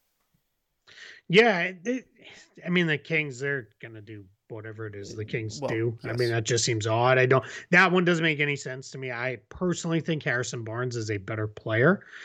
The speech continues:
Speaker 1: and I think is a better fit. Um, I would rather, if, if I'm gonna go acquire Jeremy Grant, just keep Harrison Barnes.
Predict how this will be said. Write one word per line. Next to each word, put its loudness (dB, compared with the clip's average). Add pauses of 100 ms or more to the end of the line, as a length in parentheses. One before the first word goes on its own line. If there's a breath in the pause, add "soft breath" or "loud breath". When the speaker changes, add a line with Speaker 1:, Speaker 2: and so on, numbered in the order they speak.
(160 loud breath)
Speaker 1:
and 2
I 4
think 2
is 2
a 2
better 2
fit. 2
Um, -2
I -2
would -2
rather, 2
if, -4 (120)
if -4
I'm -2
gonna 6
go 4
acquire 2
Jeremy -2
Grant, -6
just -12
keep -8
Harrison 0
Barnes. -4